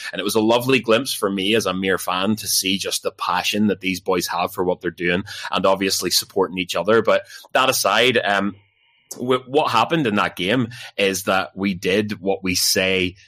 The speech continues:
we should be doing to score goals. The, I think th-, at least three of the goals, if not all of them,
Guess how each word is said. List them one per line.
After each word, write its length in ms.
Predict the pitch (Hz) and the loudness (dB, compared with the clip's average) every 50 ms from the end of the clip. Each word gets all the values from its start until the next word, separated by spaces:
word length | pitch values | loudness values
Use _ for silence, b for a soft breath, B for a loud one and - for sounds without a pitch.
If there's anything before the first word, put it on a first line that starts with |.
| b b b - | b b b -2
we 160 | 113 113 104 | 0 2 2
should 260 | 98 - - 101 90 | 2 2 0 0 0
be 140 | 85 101 95 | 0 0 0
doing 260 | - 87 90 98 107 | 0 2 2 4 4
to 60 | 104 98 | 2 2
score 300 | - - 95 90 87 - | 0 0 0 0 0 0
goals. 420 | - 90 98 117 123 120 120 - B B B B | 0 0 2 2 2 0 -2 -6 B B B B
The, 280 | 104 110 113 110 101 - - | 0 2 4 4 2 0 -2
I 80 | 101 113 | -4 -2
think 320 | - 139 139 139 - - _ _ _ - | 0 0 0 0 -2 -8 _ _ _ -18
th-, 140 | - - - | -12 -8 -6
at 160 | 107 101 - | -6 -4 0
least 240 | 127 165 165 - - | 0 0 0 0 2
three 140 | 113 110 117 | 2 4 4
of 60 | 123 | 4
the 60 | 127 | 4
goals, 240 | 120 135 135 131 110 | 4 4 2 2 2
if 120 | 107 - - | 0 -2 0
not 200 | 107 95 - - | -2 -2 -2 -2
all 240 | 90 87 87 92 107 | -2 0 0 0 0
of 80 | 104 107 | 0 0
them, 240 | 135 131 117 107 | 2 2 0 0